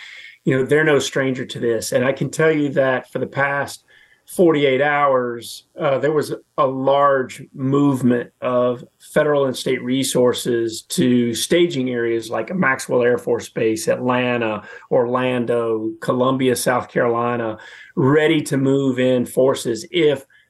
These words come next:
the worst of the worst was experienced. Now, I think what's really interesting here is that the Tampa Bay area has always been considered by fema, uh, a catastrophic planning area, which means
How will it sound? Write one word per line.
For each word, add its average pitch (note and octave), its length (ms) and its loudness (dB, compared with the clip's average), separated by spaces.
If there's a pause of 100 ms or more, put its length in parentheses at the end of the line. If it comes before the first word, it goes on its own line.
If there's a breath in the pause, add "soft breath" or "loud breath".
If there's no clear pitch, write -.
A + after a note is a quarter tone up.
(100)
the C3 120 2
worst C3+ 380 2
of B2+ 100 -8
the B2 100 0
worst A#2+ 380 0
was A#2 160 -8
experienced. A#2+ 800 -4
Now, C#3+ 260 -2
I D#3+ 120 -2
think A3 260 -2
what's D#4+ 240 -2
really C#3+ 360 2
interesting B2+ 520 -8
here A#2+ 320 -2
is C3 300 -4
that B2+ 340 0 (480 loud breath)
the - 100 0
Tampa B3 380 2
Bay E3 280 2
area C3 420 2
has A#2+ 220 -2
always C3 360 0
been C3 220 -4
considered B2+ 640 0
by B2+ 140 -2
fema, B2 640 -2 (120)
uh, B2 300 0
a C3+ 140 -4
catastrophic C#3 720 -4
planning B2 420 -2
area, A2 320 0
which A2 240 -4
means B2 380 2